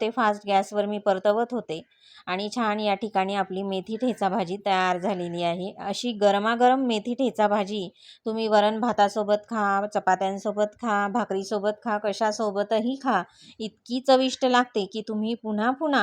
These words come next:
अशाच पद्धतीने भाजी बनवून खाणार, इतकी छान भाजी तयार होते. चला तर मग आता ही सर्व्हिंग प्लेटमध्ये काढून घेऊया. रेसिपी आवडली असेल तर जास्तीत जास्त जणांपर्यंत शेअर करा.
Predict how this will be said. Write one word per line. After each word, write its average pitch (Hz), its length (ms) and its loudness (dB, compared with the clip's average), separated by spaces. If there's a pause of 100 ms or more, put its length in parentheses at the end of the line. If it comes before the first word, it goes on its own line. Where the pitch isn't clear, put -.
(120)
अशाच 240 420 -2
पद्धतीने 226 560 -2
भाजी 220 300 0
बनवून 196 440 -2
खाणार, 214 340 -2 (360)
इतकी 226 380 -6
छान 214 240 0
भाजी 196 360 0
तयार 165 260 0
होते. 165 340 -8 (360)
चला 214 180 2
तर 208 160 2
मग 208 180 0
आता 202 180 4
ही 226 200 -2
सर्व्हिंग 214 400 -2
प्लेटमध्ये 185 680 -4
काढून 180 360 0
घेऊया. 175 420 -6 (540)
रेसिपी 233 480 0
आवडली 262 440 4
असेल 226 380 0
तर 226 80 0
जास्तीत 202 440 0
जास्त 220 320 2
जणांपर्यंत 208 840 0
शेअर 220 320 2
करा. 180 340 0